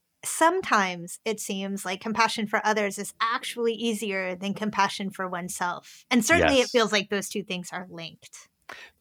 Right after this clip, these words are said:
Speaker 2: They're very much linked. And some people, it's not universally true. Some people are very <laughs> good at having compassion for themselves. And for some people, it's the very hardest thing. And so self-compassion practice is incredibly powerful. And one of the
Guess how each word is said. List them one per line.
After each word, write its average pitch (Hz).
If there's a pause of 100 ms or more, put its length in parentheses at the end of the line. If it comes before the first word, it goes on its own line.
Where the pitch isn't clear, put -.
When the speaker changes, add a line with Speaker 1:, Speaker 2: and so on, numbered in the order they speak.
(120)
Speaker 2:
They're 127
very 156
much 120
linked. 85
And 117
some 165
people, 156 (140)
it's 139
not 165
universally 123
true. 85
Some 151
people 147
are 113
very 113
<laughs> -
good 127 (260)
at 113
having 107
compassion 101
for 110
themselves. 90
And -
for -
some 127
people, 110
it's -
the 101
very 101
hardest 90
thing. 76 (680)
And 117
so 117
self-compassion 101
practice 87
is 87
incredibly 107
powerful. 82 (480)
And 110
one 156
of 208
the 117